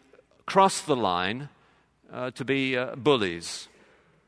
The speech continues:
And there have been people like that in church history, and there are people like that still around today. They're a bully. But we are not to, uh, be bullies, uh,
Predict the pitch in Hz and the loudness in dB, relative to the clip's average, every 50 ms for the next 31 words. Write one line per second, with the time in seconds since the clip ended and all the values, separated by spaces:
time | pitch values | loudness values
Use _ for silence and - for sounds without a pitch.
0 | _ _ _ - 110 107 107 104 120 117 - 151 147 107 120 110 107 107 113 110 | _ _ _ -10 -6 -6 -4 -2 -4 -2 0 -2 -2 -2 0 0 0 0 2 0
1 | 117 110 104 104 101 - - 120 104 - - 117 117 - - - 147 160 175 123 | 0 0 0 -2 -4 -2 -2 -2 -2 -2 -2 -4 -4 -4 -4 -4 -4 -4 -4 -2
2 | 110 107 107 - 123 123 - 127 120 120 120 123 123 127 127 127 - - - 147 | -4 -4 -4 -2 -2 -2 -2 0 0 0 0 0 0 -2 -2 -2 -4 -6 -6 -4
3 | 139 135 135 139 143 143 147 143 151 147 175 180 170 120 101 110 117 120 127 123 | -2 0 0 0 0 0 -2 -4 -4 -2 -2 0 0 0 0 2 2 2 0 0
4 | 113 160 165 160 120 98 87 76 - - _ _ _ _ _ _ _ _ _ _ | 0 0 0 2 0 -2 -4 -6 -10 -18 _ _ _ _ _ _ _ _ _ _
5 | _ _ _ _ _ _ _ _ _ _ _ _ _ _ _ _ _ _ _ _ | _ _ _ _ _ _ _ _ _ _ _ _ _ _ _ _ _ _ _ _
6 | - 135 135 143 151 156 151 147 151 156 160 185 208 208 196 - - - - - | -2 -2 0 0 2 2 4 4 2 4 6 6 8 6 6 4 -2 -10 -4 0
7 | 165 156 156 156 156 160 156 147 - - - - - - 123 120 120 123 120 123 | 2 2 2 2 0 -2 -4 -10 -16 -20 -20 -20 -14 -10 -8 -6 -6 -6 -6 -6
8 | 120 113 110 - - - - _ _ _ _ _ _ _ _ _ _ _ _ _ | -8 -10 -12 -16 -20 -20 -20 _ _ _ _ _ _ _ _ _ _ _ _ _
9 | _ _ _ _ _ _ _ - 139 139 120 101 101 156 175 175 151 127 104 98 | _ _ _ _ _ _ _ -4 -4 -4 -4 0 4 6 6 6 6 4 2 0
10 | 92 90 90 85 - - - - - - - - 127 127 117 113 120 117 120 | -2 -4 -6 -8 -10 -12 -12 -14 -16 -20 -16 -12 -10 -8 -8 -8 -8 -10 -12